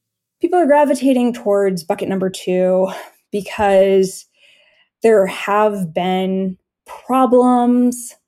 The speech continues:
with production in the aerospace industry generally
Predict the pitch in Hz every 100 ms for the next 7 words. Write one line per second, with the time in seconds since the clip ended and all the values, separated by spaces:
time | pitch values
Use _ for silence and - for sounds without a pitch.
0 | _ 220 208 208 - - _ 202 180 185
1 | - - 170 160 156 - 165 - _ _
2 | _ 247 240 233 226 226 214 - 208 208
3 | 208 - 190 190 190 180 175 170 175 175
4 | 175 185 175 151 - 131 -